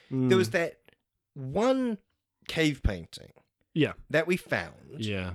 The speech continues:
Speaker 2: right, that had what people have said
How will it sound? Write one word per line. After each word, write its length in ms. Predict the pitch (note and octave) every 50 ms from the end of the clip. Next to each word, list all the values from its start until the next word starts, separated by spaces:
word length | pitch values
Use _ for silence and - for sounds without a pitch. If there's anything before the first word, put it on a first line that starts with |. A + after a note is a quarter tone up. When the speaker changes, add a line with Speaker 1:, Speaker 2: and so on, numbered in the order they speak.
| - -
Speaker 2:
right, 320 | C3+ B2+ A2 G2+ G#2+ - B2
that 200 | B2+ A#2+ - -
had 320 | - A#2 D#3 F3 F#3 F3+ D#3 C#3+ B2+ - - - - - - - - - - _ - - - - -
what 260 | C#3+ D3 C#3 - -
people 340 | D#3+ F3 G3 F#3 G#3 G3 E3+
have 200 | D#3+ E3+ D3+ C#3+
said 840 | - - - - - A#3+ B3 G#3+ B2+ E2+ E2 F2+ A#2+ D3+ D3 -